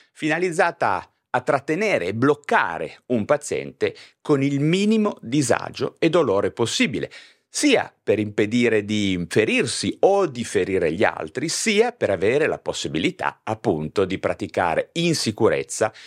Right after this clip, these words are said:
delle terapie con psicofarmaci che permettano nel corso del tempo e, ripeto, in sicurezza, di controllare ad esempio il disturbo psichiatrico, l'intossicazione da alcol o da droghe,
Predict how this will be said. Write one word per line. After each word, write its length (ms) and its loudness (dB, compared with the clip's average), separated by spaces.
delle 640 0
terapie 560 0
con 160 -6
psicofarmaci 880 -4
che 160 -4
permettano 800 -4
nel 180 -2
corso 320 -2
del 200 0
tempo 520 -2
e, 240 -2
ripeto, 560 -4
in 260 0
sicurezza, 840 -4
di 160 -2
controllare 1000 0
ad 120 -8
esempio 720 0
il 120 -4
disturbo 440 -4
psichiatrico, 720 -2
l'intossicazione 720 -4
da 240 2
alcol 380 -4
o 80 2
da 160 0
droghe, 580 -2